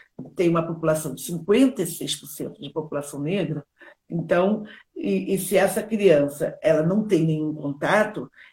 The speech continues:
ela tá, de alguma forma, é, aleijada da sociedade como um todo, porque ela, mas, infelizmente, isso é muito comum, principalmente, é, numa, na, nas populações mais, é, é, na, nas classes m-, m-,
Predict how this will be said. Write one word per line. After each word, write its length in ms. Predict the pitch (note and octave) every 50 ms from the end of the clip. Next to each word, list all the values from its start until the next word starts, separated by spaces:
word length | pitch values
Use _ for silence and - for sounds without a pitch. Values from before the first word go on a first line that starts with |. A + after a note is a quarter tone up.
| _ -
ela 320 | - D#3 E3 E3+ F#3 G3
tá, 360 | F#3+ - - - D#3+ F3 G3
de 140 | G3 F#3+ F#3
alguma 300 | F#3 D#3+ E3+ F3 F3+ F3
forma, 600 | E3 - - F3+ - F3 F#3+ F#3+ G3+ A3 A#3 A3 - - - - _ -
é, 280 | - E3+ F3 E3+ - -
aleijada 640 | F#3 F3+ F#3+ A3+ G#3+ A3 A#3+ - B3 B3+ A#3 G3+ - - -
da 200 | F3 A#3 A3 A3+
sociedade 500 | - C#4 C4+ - C#4+ - - - - -
como 180 | - - - -
um 40 | -
todo, 440 | - B3+ B3+ B3+ E3+ D3+ - - -
porque 200 | - D#3+ - F3
ela, 260 | D#3+ F#3+ - - - - - - _ -
mas, 360 | G3+ G#3 G#3+ A#3+ A3+ - - -
infelizmente, 880 | C4+ C#4+ E4+ G#4 A#4 - E4 A#3+ A#3+ G3 F#3+ F#3+ F#3 F#3+ G#3+ - - -
isso 180 | G#3+ - - C#4+
é 40 | C#4+
muito 420 | C4 A#3+ A#3 A3+ A3+ A#3 A3+ - -
comum, 400 | C4+ C4+ C4 A#3+ A3+ A3+ A3 E3
principalmente, 840 | E3 E3 E3 - - - G#3 F#3+ F#3 F#3+ G#3 A3 G#3+ - A3 A3 _ - - - _ -
é, 140 | - F#3+ F#3+
numa, 320 | F#3+ F#3+ G3 G3 G3+ G3+ -
na, 400 | F#3+ F#3+ F3+ F3+ F3+ F3+ - -
nas 320 | F3 E3+ E3+ F3 E3+ -
populações 840 | - - G3 - - F#3+ F#3+ F#3 F#3 - G3 F3+ G3 G#3+ G#3+ - - - - _ -
mais, 680 | - E3 E3+ F3 F#3 G3 G#3 G#3+ - - - - - _ _ _ _ -
é, 680 | - D#3+ D#3+ D#3 - E3 D3+ D3+ - E3 D#3+ D#3 D#3+ D#3
é, 60 | D#3
na, 220 | D#3+ E3 D#3+ -
nas 220 | D#3 E3 E3 E3 -
classes 480 | - G3 E3+ F3 F#3+ F#3+ - F3+ D#3+
m-, 240 | E3 E3+ E3+ D#3+ - _ _ _ -
m-, 260 | F3 E3 E3 D#3+ D#3+